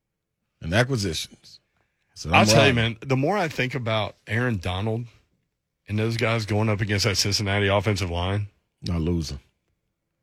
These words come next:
Speaker 2: The, the only reason, the only reason this line isn't, like, six and a half is because of Burrow, right?
Speaker 1: Yeah.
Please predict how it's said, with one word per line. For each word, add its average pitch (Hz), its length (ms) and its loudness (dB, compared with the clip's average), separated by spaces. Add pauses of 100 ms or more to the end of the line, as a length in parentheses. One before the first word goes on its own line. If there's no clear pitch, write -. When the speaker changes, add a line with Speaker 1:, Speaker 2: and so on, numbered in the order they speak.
(280)
Speaker 2:
The, 165 180 8
the 160 260 4
only 226 380 4
reason, 139 720 2 (1600)
the 147 160 2
only 226 220 4
reason 175 340 2
this 143 220 2
line 135 260 2
isn't, 123 340 0
like, 101 280 0
six - 360 0
and 127 80 -2
a 101 60 0
half 101 600 0 (600)
is 117 120 2
because 123 300 4
of 117 120 2
Burrow, 113 320 0
right? 101 340 -4
Speaker 1:
Yeah. 110 260 2